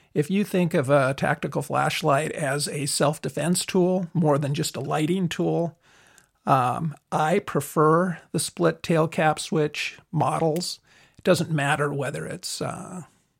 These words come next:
you know, Claris or Nitecore or Fenix or Olight. That's just the way I like my flashlights set up.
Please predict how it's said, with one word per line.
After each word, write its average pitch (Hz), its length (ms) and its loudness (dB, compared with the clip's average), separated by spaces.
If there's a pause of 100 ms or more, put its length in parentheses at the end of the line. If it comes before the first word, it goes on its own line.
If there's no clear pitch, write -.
(240)
you 160 80 -2
know, 131 120 -4
Claris 143 540 2
or 147 380 -6 (320)
Nitecore 156 540 0
or 139 40 -6
Fenix 147 540 -2
or 127 60 -4
Olight. 135 480 -4 (100)
That's 156 260 4
just - 280 0
the 165 60 6
way 151 180 8
I 143 40 6
like 139 280 2
my 135 120 0
flashlights 139 760 -2
set 127 280 2
up. 147 300 -4